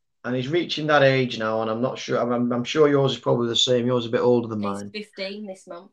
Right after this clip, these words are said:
Speaker 1: But,
Speaker 2: yeah.
Speaker 1: but he's reaching the age now where he's reacting all the time and,
Speaker 2: Yeah.
Speaker 1: and going off like a bottle of pop, as, as the phrase my wife uses, and he just, boom, he's reacting.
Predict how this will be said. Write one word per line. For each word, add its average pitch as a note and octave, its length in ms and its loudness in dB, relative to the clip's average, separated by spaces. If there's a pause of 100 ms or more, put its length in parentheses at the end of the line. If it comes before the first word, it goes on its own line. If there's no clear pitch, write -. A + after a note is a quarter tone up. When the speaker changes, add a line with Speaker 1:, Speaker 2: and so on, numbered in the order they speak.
Speaker 1:
But, - 140 -4
Speaker 2:
yeah. - 60 -14 (200)
Speaker 1:
but D3 120 -2
he's C3+ 200 2
reaching E3 280 -4
the D3 120 4
age B2+ 380 4
now A#2 260 0
where A#2 520 4
he's A#2 160 -6
reacting B2 580 0
all A#2+ 180 0
the A2+ 100 -8
time G#2 500 -4 (180)
and, G#2+ 140 -4
Speaker 2:
Yeah. - 120 -8
Speaker 1:
and A2 120 -6
going A2 120 -14
off A2 40 -10 (300)
like G#2 220 -4
a - 60 -4
bottle A2 380 -4
of G2+ 100 -10
pop, - 360 -6
as, G2+ 140 -8 (120)
as G#2 180 -6
the - 120 -12
phrase G#2+ 280 -2
my G#2 80 -6
wife G2+ 340 -4
uses, G2 480 -8
and G#2 140 -6
he A2 80 -6
just, B2+ 240 -8 (140)
boom, C#3 420 6 (440)
he's A#2+ 140 -8
reacting. B2 600 0